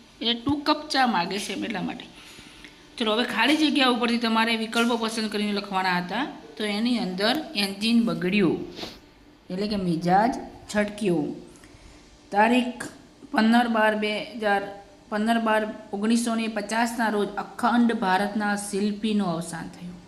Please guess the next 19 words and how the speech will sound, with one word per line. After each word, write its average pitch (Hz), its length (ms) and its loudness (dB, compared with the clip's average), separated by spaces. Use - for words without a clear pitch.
પંદર 196 460 -4
બાર 180 280 2
ઓગણીસો 180 440 -4
ને 185 80 -6
પચાસ. 180 720 -2
શિલ્પી 226 260 2
કોણ 262 200 4
હતા 247 180 4
વિદ્યાર્થી 226 360 2
મિત્રો? 233 240 4
કોમેન્ટ 220 380 2
બોક્સમાં 220 360 0
જરૂર 208 200 2
જણાવજો. 147 420 -2
હવે 180 140 4
વીજળીનું 240 720 4
બિલ, 208 260 4
વીજળીનું 220 680 2
બિલ 202 280 2